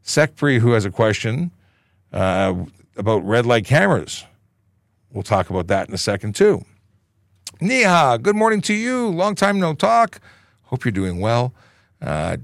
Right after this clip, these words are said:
Trevor Leahy says, "Oh, he wants to know about the lack of respect that police receive." I don't know if that's a regular thing, if it's always or sometimes, uh, but obviously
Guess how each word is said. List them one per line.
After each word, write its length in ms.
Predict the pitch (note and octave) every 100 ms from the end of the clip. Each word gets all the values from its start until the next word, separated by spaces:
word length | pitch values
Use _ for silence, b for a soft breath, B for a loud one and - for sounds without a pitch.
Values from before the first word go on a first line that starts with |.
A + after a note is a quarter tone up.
| - -
Trevor 580 | - C#3 D3 B2 B2+
Leahy 440 | A#2 C#3 C3 C3 B2
says, 720 | - C3 B2 B2 A#2 - - _ _ _ _ _ _ _ _ _ _ _ -
"Oh, 280 | A#2 C3
he 40 | A#2
wants 200 | A#2 G#2
to 100 | A#2
know 80 | G#2+
about 120 | -
the 100 | F#2+
lack 400 | F#2 F2 A2 -
of 120 | -
respect 520 | G2 - - B2 -
that 120 | G2
police 460 | - G2 G2+ C3 -
receive." 400 | G2+ - - - _ _ _ _ _ _ _ _ _ _ _ -
I 60 | C3
don't 80 | A#2
know 60 |
if 80 | G2
that's 180 | F#2+ -
a 60 |
regular 320 | F2 D#2+ E2 D#2
thing, 220 | D#2 -
if 100 | -
it's 120 | -
always 360 | E2 E2 E2+ E2
or 60 |
sometimes, 520 | - F2 E2+ F2+ F2 - B B B -
uh, 240 | E2+ E2+
but 220 | E2+ G2 - -
obviously 420 | - A2 G2+ G2+